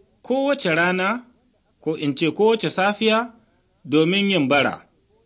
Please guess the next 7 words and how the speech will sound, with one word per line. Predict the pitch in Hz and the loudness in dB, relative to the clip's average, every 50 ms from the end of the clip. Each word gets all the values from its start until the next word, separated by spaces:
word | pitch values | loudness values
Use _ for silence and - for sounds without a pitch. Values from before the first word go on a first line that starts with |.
| _ _ _ _ _ _ _ _ _ _ _ _ _ _ _ | _ _ _ _ _ _ _ _ _ _ _ _ _ _ _
Wannan | - 185 262 302 277 254 240 233 226 | -4 -2 0 2 2 2 2 0 0
gurgu | 226 269 262 220 190 180 180 214 254 277 - - _ _ _ _ _ _ _ _ _ - | -2 -2 -2 0 0 0 0 0 -2 -6 -10 -20 _ _ _ _ _ _ _ _ _ -2
an | 208 247 285 269 - | 0 0 0 -2 -2
haife | 180 190 185 180 180 220 220 226 | 0 0 0 2 2 2 2 2
shi | 220 175 | 2 -2
haka | 139 143 185 185 - 123 | -4 -4 -6 -4 -2 -2
nan, | 113 117 123 123 117 117 | 0 0 0 0 -2 -4